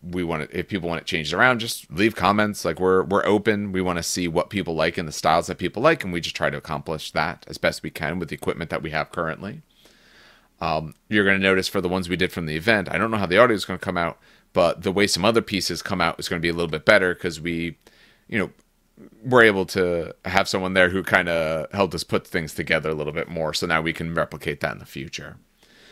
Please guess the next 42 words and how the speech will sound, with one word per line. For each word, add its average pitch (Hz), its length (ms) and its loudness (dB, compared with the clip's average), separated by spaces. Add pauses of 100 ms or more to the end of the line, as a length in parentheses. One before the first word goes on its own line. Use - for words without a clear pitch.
(640)
Remember, 131 260 4
if 110 100 2
you're 120 120 4
listening 107 280 0
to 107 60 0
this 104 220 0
current 113 540 2 (100)
release, 87 580 -2 (220)
by 87 180 4
the 85 160 -4
end 90 180 -4
of 76 160 -10
March, 101 380 0
we 85 160 -4
have 78 380 -4
a 76 140 -6
giveaway 90 420 0
that - 120 -4
we're 90 120 -8
doing. 117 400 -6
We're 87 100 -6
giving 82 320 -8
away 82 560 -4
a, 78 560 -8 (160)
um, 73 340 -12
Leviathan 98 520 0
Dreadnought 110 600 2
with 87 420 0
the 80 440 -2 (240)
mail, 98 320 0
uh, 95 80 -2
sorry, 85 240 0
the 76 80 -6
range 110 260 0
weapons. 92 480 -6 (840)
Um, 87 200 -2
it 85 160 -6
ends 135 340 2
the 131 140 -4
end 127 200 -4
of 127 160 -8
March. 127 560 -4